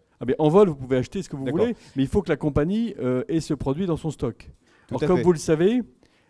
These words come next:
Speaker 1: les compagnies détestent avoir des stocks dans leurs avions parce que ça, c'est, ça pèse lourd.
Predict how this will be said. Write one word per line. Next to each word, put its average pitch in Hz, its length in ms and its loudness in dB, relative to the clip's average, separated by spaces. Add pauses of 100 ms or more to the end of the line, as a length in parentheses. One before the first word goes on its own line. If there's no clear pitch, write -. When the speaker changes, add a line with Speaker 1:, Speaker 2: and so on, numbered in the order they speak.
Speaker 1:
les 123 120 -4
compagnies 147 400 -4
détestent 165 500 -2
avoir 123 200 -2
des 123 100 -8
stocks 127 320 -8
dans 107 100 -6
leurs 101 200 -8
avions 113 300 -8
parce - 200 -16
que 98 120 -16
ça, 90 340 -14
c'est, 107 180 -20
ça 107 140 -16
pèse 107 200 -10
lourd. 202 320 0